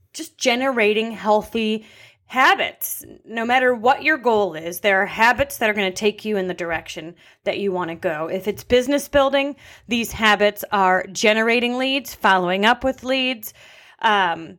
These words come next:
creating community, onboarding your people, you know, providing good service, et cetera. Like, over and over and over and over again for decades. That's what you'll be doing. If your goal is to s-,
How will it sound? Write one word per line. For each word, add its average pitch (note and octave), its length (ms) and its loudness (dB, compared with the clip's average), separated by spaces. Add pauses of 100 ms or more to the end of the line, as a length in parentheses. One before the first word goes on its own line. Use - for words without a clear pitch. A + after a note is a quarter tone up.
creating G#3+ 400 0
community, C4+ 840 0
onboarding G3+ 600 0
your G3 100 -2
people, C#4+ 720 4
you A#3 140 0
know, F#3 100 0
providing F#3+ 540 0
good F#3 180 -4
service, C4 680 2
et A3 120 -8
cetera. F#3 440 -2
Like, G3 260 -4
over D#4 360 2
and D#4 100 0
over A#3+ 260 0
and A3+ 100 0
over G3+ 260 2
and G3 100 0
over F#3 260 0
again F3 280 -2
for F#3 440 2
decades. F#3 1040 -2 (400)
That's G3 220 0
what G3+ 100 -2
you'll F#3+ 140 -2
be F#3 120 0
doing. F3 300 -4 (360)
If A#3 280 0
your A3+ 180 4
goal A#3 380 2
is A3+ 220 -2
to A#3 80 -2
s-, - 160 -8